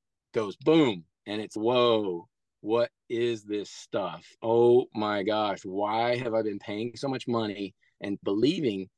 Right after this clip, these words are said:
it helps me do these things?" And the next day, everybody knows how bad it is. Every time you put it up to your mouth,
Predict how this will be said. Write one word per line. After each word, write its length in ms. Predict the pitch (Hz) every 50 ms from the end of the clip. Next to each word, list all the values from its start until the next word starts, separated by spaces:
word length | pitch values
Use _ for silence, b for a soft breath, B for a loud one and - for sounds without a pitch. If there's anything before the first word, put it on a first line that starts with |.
| _ _
it 160 | 98 - -
helps 280 | - 139 147 - -
me 100 | - 98
do 260 | 90 80 117 131 156 165
these 200 | 135 107 - -
things?" 240 | 92 82 - -
And 260 | - 107 110 - - -
the 40 |
next 340 | 254 240 226 214 165 - - -
day, 160 | 151 339 - - - -
everybody 640 | - - - 254 247 262 247 240 240 247 233 220
knows 480 | 220 214 202 190 196 202 196 190 180 160
how 120 | 147 139 143
bad 280 | 143 156 165 170 160
it 80 | 147 131
is. 260 | 127 147 151 151 -
Every 200 | 185 175 185 175
time 180 | - 170 170 165
you 60 | 151
put 160 | - 156 165
it 100 | 156 147
up 120 | 151 147 -
to 80 | - 143
your 100 | 135 131
mouth, 320 | 139 143 147 143 143